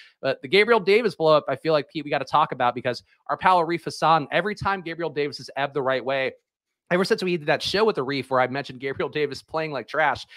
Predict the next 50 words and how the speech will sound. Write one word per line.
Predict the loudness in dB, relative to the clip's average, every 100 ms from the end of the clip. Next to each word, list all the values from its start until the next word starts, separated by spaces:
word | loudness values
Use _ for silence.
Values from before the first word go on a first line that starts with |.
| -14
he | -6
was | 0 0
playing | 2 2 2
like | 0
trash. | 0 2 2 -2 _ _
He | -14
has | -10
now | -2 2 2
emerged | 2 0 0 -4 -6
as | -6
a | -4
guy | 0 0 2
that | -2 -4 _ _ _ 0
I | 2
don't | 2 -2
know | -2 -2
how | 0 -2
they | 0
bring | -2 -4 -4
back | -2 -4 -4
Cole | -4 -4
Beasley | -6 -10 -10
and |
Emmanuel | -6 -6 -6 -6
Sanders. | -4 -4 -4 -4
If | -6 0
I'm | 2 2
the | -4
Bills, | -6 -2 -2 -4
I | -12
feel | -6 -4
like | -4 -4
after | -6 -6
this | -12
game, | -12 -10 -10 -12 _ _
just | -12 0
trot | 2
out | 4 0
Gabriel | -2 -2 -2
Davis | -2 -4 -6
as | -10
your | -6
number | -4 -4
two | -4 -6
and | -4
try | -2
to | -2
build | -4 -6 -6
somewhere | -8 -6
else. | -4 -6 -8